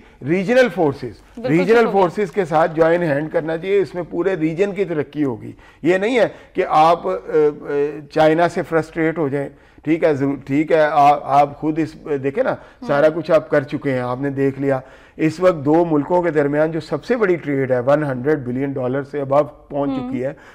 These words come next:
Speaker 1: वो चाइना और इंडिया के दरमियान है।
Speaker 2: हम्म।
Speaker 1: लेकिन उसमें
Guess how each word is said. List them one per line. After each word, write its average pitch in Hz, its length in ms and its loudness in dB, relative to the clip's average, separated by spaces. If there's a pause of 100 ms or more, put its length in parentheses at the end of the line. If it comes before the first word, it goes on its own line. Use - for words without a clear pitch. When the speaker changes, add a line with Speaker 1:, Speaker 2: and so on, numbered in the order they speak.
(120)
Speaker 1:
वो 202 100 6
चाइना 175 380 2
और 220 120 2
इंडिया 214 320 2
के 240 100 2
दरमियान 147 440 0
है। 90 160 -18
Speaker 2:
हम्म। 240 260 -8 (320)
Speaker 1:
लेकिन 175 380 0 (360)
उसमें 190 400 -2